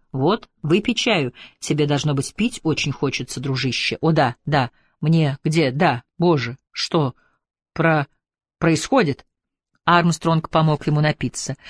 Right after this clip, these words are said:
Потом дал ещё одну сигарету и опять стал успокаивать.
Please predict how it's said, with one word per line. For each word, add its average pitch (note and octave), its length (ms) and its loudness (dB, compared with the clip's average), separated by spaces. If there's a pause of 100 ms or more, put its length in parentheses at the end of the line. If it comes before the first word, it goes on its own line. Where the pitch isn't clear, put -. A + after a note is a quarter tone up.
(200)
Потом G3+ 280 4
дал G#3 160 6
ещё G3 400 2
одну E3 220 2
сигарету E3 520 2
и F3+ 180 2
опять E3 600 0
стал - 520 -2
успокаивать. C3 840 -2